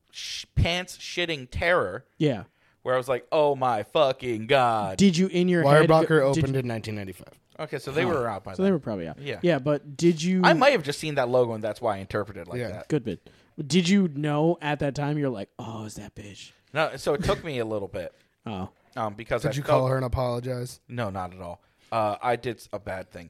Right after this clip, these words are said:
Speaker 2: Good
Speaker 1: But
Speaker 2: on you.
Speaker 1: I'm not
Speaker 2: You sicked
Speaker 1: gonna
Speaker 2: a bigger demon on her.
Speaker 3: He killed
Speaker 1: No.
Speaker 3: her.
Speaker 1: Uh, <sighs> this is the part I'm not gonna super like Tullen.
Speaker 2: You're saying that right after he said he killed her.
Speaker 1: I don't know. I didn't talk to her.
Speaker 2: Oh my God.
Speaker 1: Um, so
Speaker 2: She's dead.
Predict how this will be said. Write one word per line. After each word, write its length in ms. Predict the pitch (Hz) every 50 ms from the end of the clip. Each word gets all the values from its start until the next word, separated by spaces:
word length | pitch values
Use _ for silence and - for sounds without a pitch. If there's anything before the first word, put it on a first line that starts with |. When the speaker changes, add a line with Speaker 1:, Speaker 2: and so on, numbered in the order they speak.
| _ _ _ _
Speaker 2:
Good 100 | - - 123
Speaker 1:
But 80 | 110 107
Speaker 2:
on 100 | 107 104
you. 200 | 98 92 87 - _ -
Speaker 1:
I'm 260 | 117 117 113 107 107
not 100 | 117 -
Speaker 2:
You 60 | 151
sicked 280 | - - 170 165 - -
Speaker 1:
gonna 120 | 135 117
Speaker 2:
a 40 | 110
bigger 280 | - 147 135 127 123
demon 300 | 117 117 117 113 107 107
on 140 | 107 104 98
her. 140 | 98 98 - _ _
Speaker 3:
He 160 | - - 127
killed 280 | - - - 104 110 117
Speaker 1:
No. 160 | 147 170 208
Speaker 3:
her. 300 | 233 175 123 104 95 110 117 - - - - - _ _ _ _ _ _ _ _ _ _ _ _ _ _ _ _ _ _ _ _
Speaker 1:
Uh, 180 | - 76 - 139 147 156 - -
<sighs> 220 | - - 139 131 -
this 200 | 151 156 156 175
is 140 | 160 147 -
the 140 | _ 147
part 280 | 135 - 156 139 135 131
I'm 80 | 127 127
not 200 | 120 120 123 -
gonna 200 | 120 113 110 107
super 560 | - 131 120 - - 113 107 104 104 101 -
like 340 | 120 113 107 104 107 - _
Tullen. 440 | - - 107 98 98 104 107 131 135 _ _ -
Speaker 2:
You're 220 | 165 220 294 254
saying 380 | - - - 208 214 214 214 202
that 140 | 190 175 165
right 200 | 165 180 185 185
after 220 | 185 185 - 185
he 140 | 151 170 180
said 240 | 156 - 180 170 156
he 120 | 156 156
killed 420 | - - 147 170 185 196 190 156 139
her. 260 | 151 147 127 113 - _ _ _ _ _ _ _ _ _ _ _
Speaker 1:
I 120 | - 127 127
don't 160 | 120 117 113
know. 300 | 120 127 127 117 113 117 - _ _ _ _ _ _ -
I 60 | 107
didn't 160 | 120 117 110
talk 240 | 123 113 127 - -
to 80 | - 92
her. 160 | 90 90 - _ _
Speaker 2:
Oh 180 | 147 139 127 117
my 120 | 110 101
God. 280 | 98 123 131 131 127 127
Speaker 1:
Um, 160 | 120 123 123 123 127 - _ _ _ _ _ - - - - - - _ _ _
so 500 | - - - 247 220 214 202 180 - - _
Speaker 2:
She's 220 | - - - 117 -
dead. 300 | - 185 160 131 113